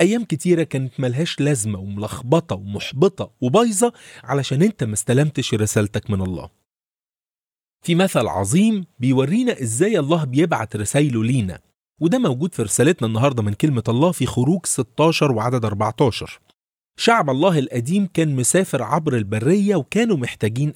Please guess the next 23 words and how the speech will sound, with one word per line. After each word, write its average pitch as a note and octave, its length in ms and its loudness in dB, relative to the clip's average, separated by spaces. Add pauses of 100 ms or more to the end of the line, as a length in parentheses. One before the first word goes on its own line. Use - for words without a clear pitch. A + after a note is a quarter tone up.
أكل، - 260 -4 (720)
والله C3 440 4
وفر C3+ 420 0
احتياجهم C#3+ 640 -2
بإرسال A2 520 -2
الأكل B2+ 440 -4
المعجزي A#2 580 2
ده E3 200 0 (260)
اللي C3+ 240 4
اسمه C#3+ 300 4
المن، A#2 520 2 (960)
واللي B2+ 200 2
بشكل F3 460 0
ممتع G#3+ 520 0 (160)
الكلمة D#3+ 540 0
العبرية A#2+ 600 0
بتعني F3 720 -2 (140)
من E3+ 360 2
هو. A2+ 340 2 (1120)
خلينا C4+ 340 2
ناخد F#3 300 0
شوية F3+ 560 2
من C#3 380 -2